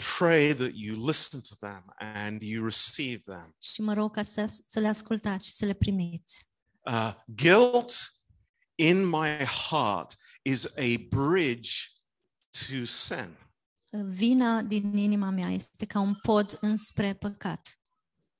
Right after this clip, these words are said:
Speaker 1: Uh, did you hear that?
Speaker 2: Ați auzit?
Speaker 1: Guilt, if I'm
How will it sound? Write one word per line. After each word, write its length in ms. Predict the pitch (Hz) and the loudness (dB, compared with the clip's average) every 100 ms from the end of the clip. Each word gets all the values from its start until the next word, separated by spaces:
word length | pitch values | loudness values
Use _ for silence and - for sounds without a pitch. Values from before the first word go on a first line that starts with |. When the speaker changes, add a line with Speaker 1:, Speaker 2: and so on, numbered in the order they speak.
| _ _ _ _ _ - | _ _ _ _ _ -12
Speaker 1:
Uh, 140 | 110 95 | -10 -10
did 140 | 107 | -8
you 120 | 110 123 | -6 0
hear 300 | 185 147 113 | 4 4 4
that? 220 | 82 - | -2 -8
Speaker 2:
Ați 200 | 208 - | -8 -4
auzit? 540 | 208 185 175 220 - - _ _ _ - 104 | -2 -2 -4 -6 -8 -20 _ _ _ -20 -20
Speaker 1:
Guilt, 520 | 101 147 190 233 - - | 2 6 8 6 2 -4
if 200 | 139 - | -6 -2
I'm 500 | 156 156 190 196 | 0 2 2 2